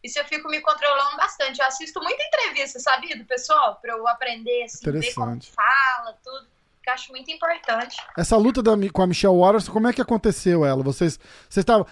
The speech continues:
Speaker 2: tem, tá, tava rolando uma, uma, uma, uma perseguiçãozinha lá, tinha uma, uma das meninas tava fugindo de ser igual, como é que é? Quem que era? A ex-campeã lá, não é?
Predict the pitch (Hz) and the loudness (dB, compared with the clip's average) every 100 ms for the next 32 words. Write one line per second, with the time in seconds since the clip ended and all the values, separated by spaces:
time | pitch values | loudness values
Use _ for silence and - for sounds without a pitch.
0 | _ - 269 302 294 247 - 277 320 359 | _ 0 2 2 0 0 0 4 6 6
1 | 254 269 294 294 254 269 240 233 233 202 | 6 6 6 6 6 2 2 4 6 6
2 | 196 196 214 240 196 262 254 - 302 220 | 4 2 4 4 2 0 0 4 4 4
3 | 208 233 196 190 - 220 233 214 220 247 | 4 6 6 4 4 2 2 0 0 2
4 | 240 220 214 247 269 - 294 170 226 240 | 2 4 4 4 0 2 0 2 2 2
5 | 180 - 233 254 214 240 294 339 339 277 | -2 0 0 2 4 6 4 4 2 0
6 | 214 233 226 240 - 262 254 233 262 165 | -2 0 0 0 0 -2 2 4 4 4
7 | 170 185 214 196 220 190 160 151 208 196 | 2 2 0 2 2 4 2 2 2 0